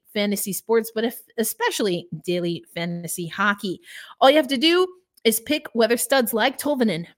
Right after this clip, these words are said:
Beniers, or McCann will record more or less than their sleeper projections for things like goals, assists, saves, plus minus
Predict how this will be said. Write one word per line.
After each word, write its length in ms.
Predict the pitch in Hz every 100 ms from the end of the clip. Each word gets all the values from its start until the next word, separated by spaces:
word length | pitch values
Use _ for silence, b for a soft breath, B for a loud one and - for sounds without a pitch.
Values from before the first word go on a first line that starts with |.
| 180
Beniers, 640 | 233 247 294 226 - - - _
or 160 | 220 254
McCann 720 | 254 254 - 285 285 208 208 B B B -
will 160 | 269
record 360 | 277 277 285 262
more 400 | 220 247 339 -
or 200 | - 339
less 460 | 294 302 262 247 -
than 280 | 208 220 220
their 160 | 214
sleeper 580 | 202 - 254 277 311 311
projections 800 | - 320 214 190 - - 190 185
for 140 | - 180
things 260 | 202 196
like 120 | 208 202
goals, 360 | 247 - - -
assists, 580 | 175 220 330 - - - b -
saves, 440 | - 190 233 - b b
plus 280 | - 311 302
minus 440 | 247 233 233 233